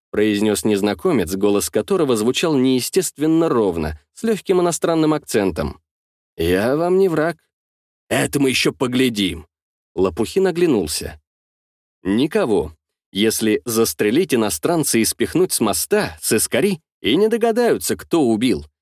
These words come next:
Незнакомец достал из кармана сигарную коробку, предложил сигару жандармскому полковнику. Тот не побрезговал. «Ребёнок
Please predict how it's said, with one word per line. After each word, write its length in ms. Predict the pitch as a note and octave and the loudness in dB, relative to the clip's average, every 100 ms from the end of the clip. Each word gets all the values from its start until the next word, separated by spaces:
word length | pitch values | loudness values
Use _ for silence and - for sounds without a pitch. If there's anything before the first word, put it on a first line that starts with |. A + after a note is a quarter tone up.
| _ _ _ | _ _ _
Незнакомец 760 | E2+ F2+ F2 F2+ - D#3 G2+ F2 | -2 0 0 -2 0 0 0 0
достал 480 | F#2 G2+ - G3+ D#3+ | 0 -2 0 0 0
из 120 | - | 0
кармана 440 | B2 C#3 E3 C3+ | 0 0 2 0
сигарную 640 | - A2 B2 D#3 B2+ A#2 G2 | 0 0 0 0 0 0 0
коробку, 600 | G#2+ F3+ E3+ - D#2 - _ _ | 0 0 -2 -4 -8 -8 _ _
предложил 460 | - A#2 D#3+ F#3+ A3 | -2 0 0 0 0
сигару 440 | - G3 F#3+ F3+ | 0 0 2 2
жандармскому 720 | D#3+ E3+ D#3+ D#3+ D3+ - D#3+ | 0 2 2 0 -2 0 0
полковнику. 840 | D3 D#3 - A2+ F#2+ F#2 D2+ D#2 - _ _ _ _ | 0 0 0 0 2 0 -2 -10 -14 _ _ _ _
Тот 200 | G2 C#3 | -4 0
не 100 | A3+ | 0
побрезговал. 680 | A#3+ G3+ G#3 F3+ A2 E2 - _ _ _ _ _ _ _ _ _ _ _ _ _ E3 | 0 2 2 2 0 -2 -6 _ _ _ _ _ _ _ _ _ _ _ _ _ -2
«Ребёнок 540 | D3 G#2 G2 F2+ | 0 2 0 0